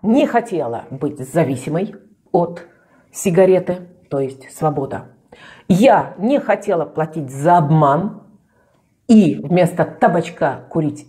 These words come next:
экстракт мочи и всякую разную гадость. И я не хотела расстраивать и разочаровывать мою любимую дочь.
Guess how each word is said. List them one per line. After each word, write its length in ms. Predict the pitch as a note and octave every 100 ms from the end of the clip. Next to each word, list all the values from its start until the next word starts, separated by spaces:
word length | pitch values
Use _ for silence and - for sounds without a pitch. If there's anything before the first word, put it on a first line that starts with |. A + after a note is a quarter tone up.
| _
экстракт 880 | - E3 - - D#3 F3 - - - _
мочи 760 | D3+ D#3+ F3 F3 - D#3 G3 -
и 60 | D#3+
всякую 460 | - D3 - C#3+
разную 440 | C3 C3 B2+ A#2 -
гадость. 520 | C#3 B2+ F3 A3 - - _ _ _
И 480 | A#3+ A3 - - - _ _
я 500 | C3+ C3+ G#3+ C#4 - - - _ _
не 360 | D3 F3 B3 G#3
хотела 1120 | - G3+ F3 - - - A3+ A#3+ E3+ A#2+ B2 - _
расстраивать 1080 | - - A#2+ - - G3+ A3 A#2 B2 B2 - _ _ _ _ -
и 240 | F#3 E3+ -
разочаровывать 1080 | D#3 D#3+ C#3 - C3 D3+ G3 E3+ G3 - -
мою 560 | C#3 C3 B2+ C3 D#3+ -
любимую 640 | - C3 G2+ A#2 A2 A2 -
дочь. 420 | C#3+ - A#2+ -